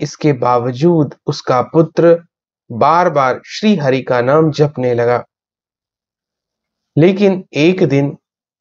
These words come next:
हिरण्यकश्यप की सीमा ही न रही और तब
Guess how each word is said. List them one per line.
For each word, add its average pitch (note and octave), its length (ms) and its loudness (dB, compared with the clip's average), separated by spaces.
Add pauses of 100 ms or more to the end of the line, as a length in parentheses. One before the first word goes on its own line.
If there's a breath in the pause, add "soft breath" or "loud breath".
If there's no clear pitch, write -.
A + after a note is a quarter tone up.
(280)
हिरण्यकश्यप E3+ 840 0 (2250)
की G#3+ 340 2
सीमा F3+ 500 2
ही F3 240 2
न G3+ 60 4
रही B2+ 460 0 (360)
और C3+ 400 2 (720)
तब E3 400 0